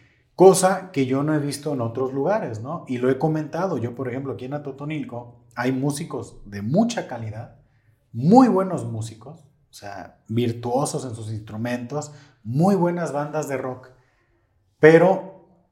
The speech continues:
no sé, me, me, a mí me da, me pregunto por qué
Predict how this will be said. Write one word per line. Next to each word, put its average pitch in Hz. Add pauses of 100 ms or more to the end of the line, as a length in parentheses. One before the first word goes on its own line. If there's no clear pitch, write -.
(200)
no 143
sé, 185
me, 123
me, 127
a 117
mí 147
me 175
da, 151 (180)
me 123
pregunto 147
por 113
qué 120